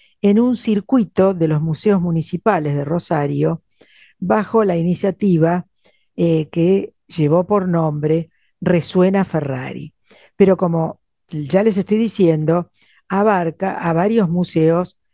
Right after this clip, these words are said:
del circuito de Rosario. En estas obras sonoras, creadas durante el exilio,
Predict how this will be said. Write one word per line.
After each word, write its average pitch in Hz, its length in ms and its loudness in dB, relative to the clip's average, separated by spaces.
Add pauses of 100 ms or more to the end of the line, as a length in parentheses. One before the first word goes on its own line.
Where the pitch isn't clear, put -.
(140)
del 175 220 -2
circuito 165 520 0
de 151 80 -2
Rosario. 185 720 -8 (420)
En 262 160 2
estas 294 380 0
obras 233 260 2
sonoras, 170 760 0
creadas 156 420 0
durante 151 300 -2
el 139 80 -6
exilio, 156 760 0